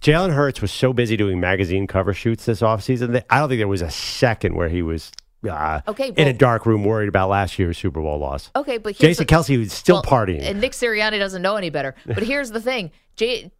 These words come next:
Speaker 2: Jalen Hurts can do that 'cause he's young. See, again, this forty-niner team feels different than Super Bowl fifty-four. Fifty-four, it was the come up. It was, "Look it, we're here."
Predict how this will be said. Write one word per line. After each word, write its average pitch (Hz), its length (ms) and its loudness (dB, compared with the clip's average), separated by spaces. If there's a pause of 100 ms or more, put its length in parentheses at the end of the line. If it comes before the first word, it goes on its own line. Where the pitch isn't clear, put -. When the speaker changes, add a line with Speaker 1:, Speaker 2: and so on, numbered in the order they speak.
Speaker 2:
Jalen 247 320 -2
Hurts 247 260 -4
can 180 180 -8
do 220 160 -4
that 190 160 -4
'cause 175 180 -8
he's 151 240 -12
young. 135 540 -6 (260)
See, 214 320 -6
again, 190 380 -2
this 285 220 -4
forty-niner 214 760 -4
team 170 500 -10
feels 175 400 -8
different 214 420 -4
than 180 120 -6
Super 190 260 -10
Bowl 180 160 -4
fifty-four. 165 680 -8 (320)
Fifty-four, 240 920 -4 (220)
it 190 160 -4
was 160 240 -6
the - 80 -4
come 285 340 -2
up. 254 320 0 (280)
It 196 180 -2
was, 165 560 -2 (180)
"Look 269 260 -2
it, 262 140 -2
we're 190 180 -2
here." 277 580 -2